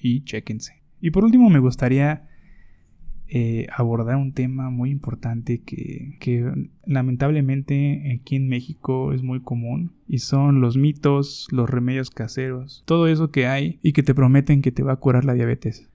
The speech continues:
o que te va a controlar los niveles de azúcar y que te dicen muchos de ellos que sustituyas tu tratamiento médico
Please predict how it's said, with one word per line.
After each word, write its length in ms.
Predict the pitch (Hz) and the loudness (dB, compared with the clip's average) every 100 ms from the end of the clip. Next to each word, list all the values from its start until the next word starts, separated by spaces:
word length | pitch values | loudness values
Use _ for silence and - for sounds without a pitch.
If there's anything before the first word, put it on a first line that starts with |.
| _ - | _ -6
o 140 | 127 | -4
que 100 | 131 | -2
te 120 | 131 | 0
va 100 | 131 | 0
a 80 | 131 | 2
controlar 460 | 139 131 123 123 127 | 0 2 2 2 0
los 160 | 131 | 0
niveles 400 | 123 117 120 123 | 0 0 0 -2
de 80 | 123 | -4
azúcar 460 | 113 131 - - - | -6 -8 -10 -14 -6
y 100 | 160 | -4
que 140 | - 127 | 0 2
te 100 | 131 | 2
dicen 480 | 135 156 151 165 - | 2 2 0 0 -2
muchos 420 | 131 127 - 131 | 0 0 0 0
de 120 | 131 | 2
ellos 380 | 123 120 139 - - | 2 2 -2 -10 -2
que 160 | 127 | 0
sustituyas 1040 | 120 127 - 131 123 156 147 131 139 - _ _ - | 0 -2 -4 -8 -2 -2 0 -2 -6 -14 _ _ -2
tu 140 | 127 | 0
tratamiento 520 | 127 120 120 120 139 | 2 0 0 0 0
médico 500 | 139 120 - 180 - | 0 -2 -4 -6 -8